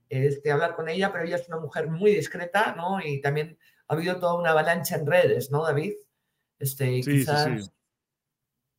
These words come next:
Speaker 1: ¿no?
Speaker 2: Sí, hay
Speaker 1: Y
Speaker 2: gente que le ha
Speaker 1: quizás
Speaker 2: insultado, hay mucha gente que le ha insultado por lo que dijo en el concierto de Natalia Lafourcade, impresionante, es justamente lo que hablamos, ¿no? Esta polarización y este, esta especie de derecho que la gente cree tener de decir lo que quiera sin filtros y de insultar,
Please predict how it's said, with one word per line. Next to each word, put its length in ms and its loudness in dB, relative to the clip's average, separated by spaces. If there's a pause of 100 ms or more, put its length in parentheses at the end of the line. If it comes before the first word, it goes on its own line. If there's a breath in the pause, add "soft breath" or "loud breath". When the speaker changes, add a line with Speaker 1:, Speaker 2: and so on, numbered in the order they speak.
(260)
Speaker 1:
¿no? 100 0
Speaker 2:
Sí, 60 8
hay 60 8
Speaker 1:
Y 40 4
Speaker 2:
gente 180 6
que 80 4
le 60 6
ha 40 8
Speaker 1:
quizás 100 4
Speaker 2:
insultado, 640 0
hay 120 -6
mucha 260 -2
gente 200 0
que 80 0
le 60 2
ha 40 2
insultado 460 -2
por 140 -6
lo 160 -4
que 60 -8
dijo 280 -2
en 60 0
el 80 -2
concierto 480 -2
de 60 0
Natalia 260 -4
Lafourcade, 480 -4
impresionante, 560 0
es 60 -2
justamente 420 8
lo 100 10
que 60 4
hablamos, 340 6
¿no? 60 2
Esta 180 0
polarización 720 0 (560 soft breath)
y 140 4
este, 420 2
esta 160 0
especie 340 0
de 60 4
derecho 380 2
que 80 0
la 80 -4
gente 320 -4
cree 200 2
tener 360 2
de 220 2
decir 260 2
lo 100 2
que 140 -2
quiera 240 2
sin 180 0
filtros 460 -2
y 80 2
de 80 2
insultar, 760 0